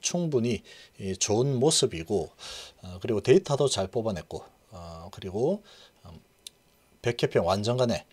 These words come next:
예, 그리고 부작용이 적은 이런 부분들이 다 잘 어우러져 있는 상황이기 때문에,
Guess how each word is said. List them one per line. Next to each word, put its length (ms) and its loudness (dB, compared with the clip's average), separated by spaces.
예, 120 -14
그리고 180 -2
부작용이 580 4
적은 300 -2
이런 240 4
부분들이 600 -2
다 420 0
잘 420 2
어우러져 760 4
있는 220 -2
상황이기 600 -2
때문에, 420 -2